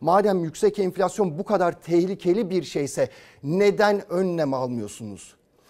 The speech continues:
Bilip de neden önlem almıyorsunuz ya da Sayın Cumhurbaşkanı'na bunu neden izah edemiyorsunuz? Neden bağımsızlığınızı koruyamıyorsunuz? Ama şunu da söylemişti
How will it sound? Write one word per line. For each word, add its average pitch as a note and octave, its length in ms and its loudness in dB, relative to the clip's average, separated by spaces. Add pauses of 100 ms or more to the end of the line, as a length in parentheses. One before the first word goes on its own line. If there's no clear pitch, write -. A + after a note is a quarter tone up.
(160)
Bilip E3+ 400 -4
de F3+ 260 2
neden F#3+ 520 -4
önlem D#3+ 360 -2
almıyorsunuz C#3 560 -4
ya B2+ 160 -2
da D#3+ 80 -4
Sayın D#3+ 320 -4
Cumhurbaşkanı'na D3+ 840 -4
bunu E3+ 260 -2
neden E3 380 -2
izah D#3 340 -2 (160)
edemiyorsunuz? A2+ 800 -8 (320)
Neden F3 380 2
bağımsızlığınızı D#3+ 760 0
koruyamıyorsunuz? B2+ 760 -4
Ama E3+ 220 2 (340)
şunu G#3 380 -2
da G#3 100 4
söylemişti C3+ 840 -2